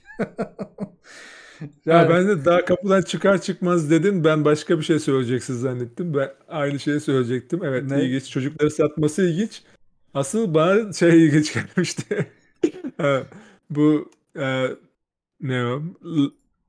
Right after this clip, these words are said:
Speaker 2: neydi kadının adı ya? Erin.
Speaker 1: Ha, şey,
Speaker 2: Jane Erin.
Speaker 1: Jane
Speaker 2: Jane
Speaker 1: Erin.
Speaker 2: Erin hani do-, dostumuz şey falan yani. Güveniyorduk ona bilmem ne.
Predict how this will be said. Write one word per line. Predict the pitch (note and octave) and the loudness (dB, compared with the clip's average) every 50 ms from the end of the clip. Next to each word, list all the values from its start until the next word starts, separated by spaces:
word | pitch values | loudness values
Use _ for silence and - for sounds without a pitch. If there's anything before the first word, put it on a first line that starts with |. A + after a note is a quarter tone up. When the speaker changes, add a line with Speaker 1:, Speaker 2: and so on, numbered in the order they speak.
| _ _ _ _ _ A3 | _ _ _ _ _ -8
Speaker 2:
neydi | D3 B2 A#2+ A#2+ A#2 A#2 | -4 -2 -2 -2 -2 -4
kadının | - A#2 G#2 A2+ A2 A2 | -6 -4 -4 -4 -6 -6
adı | A2 G#2 A2 | -6 -4 -4
ya? | G#2+ G#2+ G#2+ G#2+ A2 - | -4 -2 -2 -4 -4 -4
Erin. | - A#2+ A2+ A2+ A2 A2 A2+ A#2+ - - - | -4 -2 -2 -2 -2 -4 -6 -12 -14 -14 -6
Speaker 1:
Ha, | - C#3+ C3 B2 A#2+ B2 C3 B2+ | -2 -2 0 0 -2 -6 -8 -10
şey, | - A#2 C#3+ C3+ C3 C#3 | -2 2 4 4 6 4
Speaker 2:
Jane | C#3+ D3+ | 4 4
Erin. | D3+ C#3+ B2+ A#2 G#2+ G#2+ | 2 2 0 -2 -6 -4
Speaker 1:
Jane | B2 C#3 C3 C3 D#3 | -4 -2 0 0 2
Speaker 2:
Jane | C#3+ | 2
Speaker 1:
Erin. | D3 D#3 E3 | 4 4 6
Speaker 2:
Erin | E3 D#3+ E3+ E3 | 6 6 6 4
hani | D#3+ D#3+ D#3+ | 4 4 2
do-, | D#3 B2 C#3 D#3 D#3 D#3 - - D#3+ C3 A#2 | 2 4 4 4 4 4 2 -2 -6 -2 2
dostumuz | D#3+ D3+ D3+ D3+ - - - D#3 D#3+ E3+ E3+ D#3+ D3 C#3 - | 4 4 4 4 2 0 2 2 4 4 2 2 0 -2 -4
şey | - E3 D#3 D3+ D3+ D3 | 0 2 4 4 4 4
falan | D3+ D#3 D#3+ E3+ | 2 2 2 4
yani. | F3 F3 E3+ C#3+ A#2+ A2+ A2 G#2+ A2+ - - - - - _ - | 2 2 2 0 -2 -4 -8 -10 -12 -14 -16 -20 -20 -20 _ -6
Güveniyorduk | C3+ A#2 B2+ C3+ C3+ C3+ C#3 C#3 C#3 C#3 C3+ - | -2 0 2 2 2 2 2 2 2 2 2 2
ona | C#3+ B2 B2 B2 B2 B2 A#2+ | 0 0 0 -2 -4 -4 -4
bilmem | B2 B2 B2 B2 B2+ B2 A#2+ A#2+ B2 | -6 -6 -4 -2 -2 -4 -4 -4 -4
ne. | C3 E3 | -4 -4